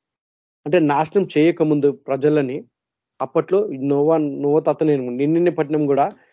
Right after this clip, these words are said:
నాశనం చేయకముందుకు, ఆ, దేవుడు యొక్క ప-, ఉమ్, దేవుడు ఏర్పరచుకున్న కొ-, ఒక్కరే ఒక వ్యక్తి.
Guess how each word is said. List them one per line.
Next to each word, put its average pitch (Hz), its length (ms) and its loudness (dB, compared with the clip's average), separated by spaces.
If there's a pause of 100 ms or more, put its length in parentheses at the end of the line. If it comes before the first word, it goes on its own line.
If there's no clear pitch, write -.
(220)
నాశనం 156 360 0 (100)
చేయకముందుకు, 156 640 -2 (880)
ఆ, 135 60 -2 (840)
దేవుడు 170 240 4
యొక్క 147 240 0
ప-, 151 180 -4
ఉమ్, 135 340 -4
దేవుడు 156 300 2
ఏర్పరచుకున్న 156 580 0
కొ-, - 460 -8
ఒక్కరే 202 300 2
ఒక 185 160 -2
వ్యక్తి. 135 400 -4